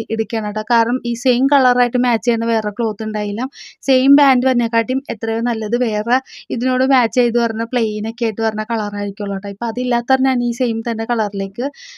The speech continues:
ആ, ദേ, ആ, അയൺ ചെയ്ത് പിടിപ്പിച്ച് കട്ട് ചെയ്തെടുത്തിട്ടുണ്ട്. നമുക്കപ്പോൾ ആദ്യം തന്നെ ബാൻഡ് റെഡിയാക്കി എടുക്കാം. കാരണം എന്താ വെച്ചാൽ ബാൻഡ് ലൈനിങ് അങ്ങനെ ഒന്നും ഇല്ല കേട്ടോ. ബാൻഡ് ഇനി നമുക്ക് ഇപ്പം തന്നെ അടിച്ചെടുക്കണമെങ്കിൽ അടിച്ചെടുക്കാം. ബാക്കി എല്ലാത്തിനും ലൈനിങ് വേണം കേട്ടോ. ആ രണ്ട് പോർഷനും,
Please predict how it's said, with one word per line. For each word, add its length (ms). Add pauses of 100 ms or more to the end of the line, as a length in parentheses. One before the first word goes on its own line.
(100)
ആ, 120 (180)
ദേ, 160 (220)
ആ, 80 (280)
അയൺ 200
ചെയ്ത് 200
പിടിപ്പിച്ച് 400
കട്ട് 220
ചെയ്തെടുത്തിട്ടുണ്ട്. 680 (360)
നമുക്കപ്പോൾ 400
ആദ്യം 200
തന്നെ 280
ബാൻഡ് 380
റെഡിയാക്കി 380
എടുക്കാം. 280 (160)
കാരണം 240
എന്താ 140
വെച്ചാൽ 300
ബാൻഡ് 340
ലൈനിങ് 480
അങ്ങനെ 260
ഒന്നും 200
ഇല്ല 140
കേട്ടോ. 200 (380)
ബാൻഡ് 380
ഇനി 220
നമുക്ക് 260
ഇപ്പം 220
തന്നെ 220
അടിച്ചെടുക്കണമെങ്കിൽ 580
അടിച്ചെടുക്കാം. 520
ബാക്കി 320
എല്ലാത്തിനും 460
ലൈനിങ് 360
വേണം 140
കേട്ടോ. 160
ആ 140
രണ്ട് 280
പോർഷനും, 460